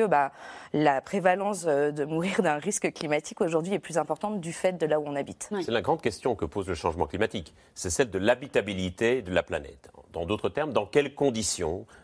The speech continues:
Speaker 3: dans quelles régions allons-nous habiter la Terre ? Et donc, potentiellement, si nous ne parvenons pas à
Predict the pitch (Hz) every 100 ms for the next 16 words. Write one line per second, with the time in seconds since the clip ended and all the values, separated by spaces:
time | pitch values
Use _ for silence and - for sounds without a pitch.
0 | _ 113 95 120 104 82 120 98 104 151
1 | - 110 113 107 107 147 135 - 104 101
2 | - 120 113 104 - 98 76 - - -
3 | - - 107 123 123 - 127 127 120 131
4 | 120 117 123 117 110 92 - 104 101 90
5 | 101 104 92 80